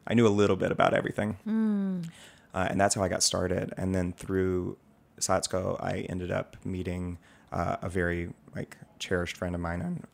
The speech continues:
Speaker 1: one of my art collectors, and he was a sake enthusiast. So he would take me out every time we'd, uh, hang out. We would drink sake together. Um, and I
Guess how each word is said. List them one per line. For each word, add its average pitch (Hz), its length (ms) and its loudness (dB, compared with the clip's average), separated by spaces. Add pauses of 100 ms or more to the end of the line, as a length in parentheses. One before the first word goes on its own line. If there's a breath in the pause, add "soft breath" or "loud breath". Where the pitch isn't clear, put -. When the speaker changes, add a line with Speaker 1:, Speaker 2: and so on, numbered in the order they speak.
Speaker 1:
one 92 180 -8
of 90 80 -6
my 92 160 -4
art 95 180 -2
collectors, 127 600 -6
and 95 140 -6
he 92 160 0
was 95 160 -2
a 98 300 -2
sake - 260 -4
enthusiast. 113 560 -4
So 95 260 -2 (380 loud breath)
he 117 160 2
would 98 100 2
take 98 220 -2 (360)
me 101 120 -2
out 90 220 2
every 95 180 -6
time 95 200 -6
we'd, 92 200 -8 (140)
uh, 113 180 -8
hang 101 240 -6
out. - 320 -8
We 101 140 -6
would 95 160 -4
drink - 360 -8 (420 soft breath)
sake 92 320 -2
together. 95 460 -2 (380 loud breath)
Um, 90 400 -2
and 95 180 0
I 90 240 0